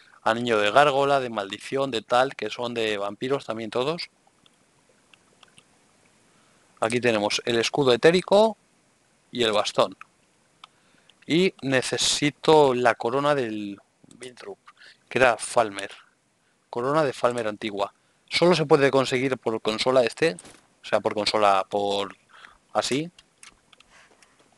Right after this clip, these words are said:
Porque si no, no te sale. Y ahora necesito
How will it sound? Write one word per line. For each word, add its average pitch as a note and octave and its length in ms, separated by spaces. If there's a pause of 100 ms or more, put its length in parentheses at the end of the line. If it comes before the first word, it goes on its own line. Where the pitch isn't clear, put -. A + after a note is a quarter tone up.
(340)
Porque A2+ 540 (420)
si - 180
no, C#3+ 120
no C#3 120
te B2 80
sale. G2+ 320 (1900)
Y B2+ 140
ahora E3+ 160
necesito F3 840